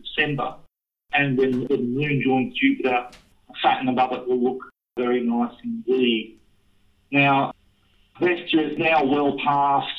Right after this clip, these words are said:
its brightest opposition. It's still bright enough to be seen in binoculars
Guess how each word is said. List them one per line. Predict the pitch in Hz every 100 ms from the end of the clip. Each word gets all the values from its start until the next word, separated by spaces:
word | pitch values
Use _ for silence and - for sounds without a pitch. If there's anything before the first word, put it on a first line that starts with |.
| -
its | 139 135 - - - - _ _ -
brightest | 135 - - -
opposition. | - 123 113 160 196 208
It's | 202 - -
still | - - 254
bright | 196 185
enough | 180 175 160
to | 147
be | 147
seen | 165 147
in | 127
binoculars | 127 147 147 135 185 -